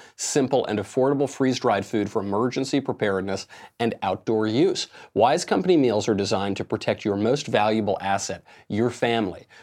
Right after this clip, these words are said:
When government resources are strained, it can be days, if not weeks,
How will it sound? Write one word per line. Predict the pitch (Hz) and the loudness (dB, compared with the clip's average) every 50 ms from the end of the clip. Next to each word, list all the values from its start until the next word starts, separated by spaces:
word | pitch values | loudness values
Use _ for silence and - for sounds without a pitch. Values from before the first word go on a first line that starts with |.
| - - | -6 -2
When | 107 110 101 | -2 0 4
government | 123 139 147 190 208 208 196 - | 4 4 4 4 4 4 4 2
resources | - 143 143 - 151 139 143 143 - 127 113 | 2 0 2 2 2 2 2 0 0 0 0
are | 113 101 | 0 0
strained, | 101 - - - 135 123 127 147 151 | -2 -4 -2 0 0 2 2 2 0
it | 135 - | 0 -2
can | - 131 110 | -2 -2 0
be | 110 107 | 0 0
days, | 98 107 110 117 123 135 135 135 - - | 0 2 2 2 2 0 -2 -4 -6 -6
if | 135 139 - | -6 -4 -2
not | 135 127 120 - | -2 -2 -2 -2
weeks, | - 165 226 - - - - - - | 0 0 0 0 -2 -4 -8 -10 -10